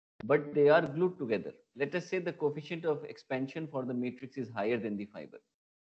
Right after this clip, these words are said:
So what is going to happen? The fiber is going to want to expand less due to the temperature, and the matrix is wanting to expand more,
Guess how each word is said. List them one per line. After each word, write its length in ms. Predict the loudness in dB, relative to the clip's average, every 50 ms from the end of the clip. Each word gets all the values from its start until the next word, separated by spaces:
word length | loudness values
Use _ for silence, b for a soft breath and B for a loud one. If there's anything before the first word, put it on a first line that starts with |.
| _ _ _ _ _
So 120 | _ 2 6
what 200 | 6 6 6 6
is 120 | 2 2
going 260 | 4 2 2 2 2
to 60 | 2
happen? 320 | 2 2 2 0 -2 -4 -4
The 80 | -4
fiber 540 | -6 -6 2 4 6 6 6 4 4 4 4 4 4 0
is 200 | -2 -2 -2 -2
going 500 | -2 0 2 2 2 2 0 -2 -4 -8 -10 _ _ _ _ _ _ -4
to 340 | -2 0 0 -2 -2 -4 -8 -14 _ _ _ _ _ _ _ _ 0
want 320 | 2 4 4 4 2 0
to 100 | 2 4
expand 560 | 4 4 2 0 2 4 4 4 4 2 4
less 240 | 4 4 4 4 2
due 160 | -2 -4 -4
to 100 | -4 -2
the 120 | -4 -4 -2
temperature, 560 | 0 -2 -2 -2 -4 -6 -4 -2 -2 -2 -2 -2 -6 -14 _ _ _ _ _ _ _ _ _ -6
and 120 | -4 2 2
the 60 | 4
matrix 480 | 6 6 4 4 4 2 -2 -2 0
is 100 | -2 -2
wanting 440 | 0 0 0 0 -2 -2 -4 -4 -2
to 60 | -2
expand 460 | -4 -4 -4 -6 _ -2 0 0 0 0
more, 280 | 0 0 0 -2 -4